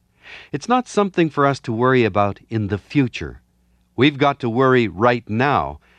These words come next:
because it's becoming obvious that the first casualty in this altered world is the global food supply.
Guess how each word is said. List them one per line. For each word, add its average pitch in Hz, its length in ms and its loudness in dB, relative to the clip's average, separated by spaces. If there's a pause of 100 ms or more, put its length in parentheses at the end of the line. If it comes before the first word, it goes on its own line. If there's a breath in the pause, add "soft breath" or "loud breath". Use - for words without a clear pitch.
(180 soft breath)
because 139 320 0
it's 143 140 -4
becoming 208 520 0
obvious 104 500 0 (340)
that 127 160 0
the 120 100 -4
first - 400 -2
casualty 117 600 -2
in 107 120 0
this 117 260 0
altered 143 380 0
world 107 480 -2 (300)
is 123 180 -2
the 110 100 0
global 156 480 0
food 147 380 -2
supply. 78 520 -6